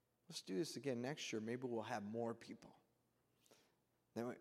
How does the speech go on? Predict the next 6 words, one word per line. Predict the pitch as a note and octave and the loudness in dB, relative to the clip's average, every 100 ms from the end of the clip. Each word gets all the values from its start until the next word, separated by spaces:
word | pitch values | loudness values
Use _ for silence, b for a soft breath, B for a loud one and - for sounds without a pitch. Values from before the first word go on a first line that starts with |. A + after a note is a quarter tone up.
| G#2+ | -10
you | A2+ | -4
get | A2+ A#2+ | 4 4
a | |
couple | A2 B2 A#2+ A#2 | 4 0 0 0
more. | A#2 A2+ G#2 G#2+ - b b b b b b _ - | 2 0 -4 -12 -20 b b b b b b _ -4
Then, | A#2 A2+ | -2 -2